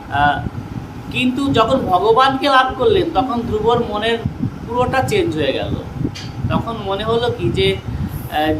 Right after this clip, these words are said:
যিনি জগৎপতির কোলে বসতে পারে তাকে আর এই জাগতিক পিতার কোলে আমার যেতে হবে না। তখন বলছিল, "প্রভু, আমি তোমার দর্শন পেয়েছি, কৃপা করে তুমি আমাকে এই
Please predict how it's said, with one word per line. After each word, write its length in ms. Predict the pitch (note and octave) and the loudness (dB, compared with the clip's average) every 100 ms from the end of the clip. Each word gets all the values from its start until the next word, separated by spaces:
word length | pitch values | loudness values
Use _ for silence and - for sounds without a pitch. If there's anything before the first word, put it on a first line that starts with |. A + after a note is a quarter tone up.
| D#3 | -2
যিনি 320 | G#3+ A3 B3 | 0 0 0
জগৎপতির 1040 | B3 G3 F#3+ A#3 C4+ C4+ - C4+ C#4 C#4 C#4 | 2 4 4 4 0 0 -2 0 2 4 4
কোলে 200 | C#4 C4+ | 4 4
বসতে 420 | A#3+ A3+ - C4 | 6 4 4 2
পারে 400 | B3+ B3 F#3 B2+ - - - - - - | 6 4 4 0 -4 -6 -8 -8 -6 0
তাকে 300 | F#3 F3+ A3+ | 0 2 2
আর 120 | A3 | 2
এই 100 | A3 | 2
জাগতিক 440 | G3+ F3+ G#3 - - | 2 0 -2 -6 -2
পিতার 260 | - G3+ G3 | -2 0 -2
কোলে 160 | G3 F#3+ | -2 -2
আমার 280 | F#3 F3+ D3+ | -4 -6 -6
যেতে 220 | D3+ D#3 | -6 -4
হবে 260 | C#3 A2+ | -4 -4
না। 120 | A2+ F#2 - - - - - - F3 | -6 -8 -8 -8 -8 -8 -6 -6 -6
তখন 200 | F#3 A#3 | -4 -2
বলছিল, 340 | A3 A3+ A#3+ A#3+ | 0 0 0 -2
"প্রভু, 280 | A3 A3 A#3+ | 0 2 2
আমি 200 | A#3+ A#3 | 2 0
তোমার 240 | A3+ A3+ A3+ | -2 -2 0
দর্শন 440 | C#4 - - - | 0 -2 -8 -6
পেয়েছি, 340 | A#3 A#3 - | -4 -4 -2
কৃপা 300 | G3+ G3+ G3+ | -4 -2 0
করে 220 | G3+ G#3+ A3+ | 0 0 0
তুমি 260 | A3+ A#3 | -2 -4
আমাকে 340 | A#3 A#3+ B3 A#3 | -4 -4 -2 0
এই 220 | G#3+ | 0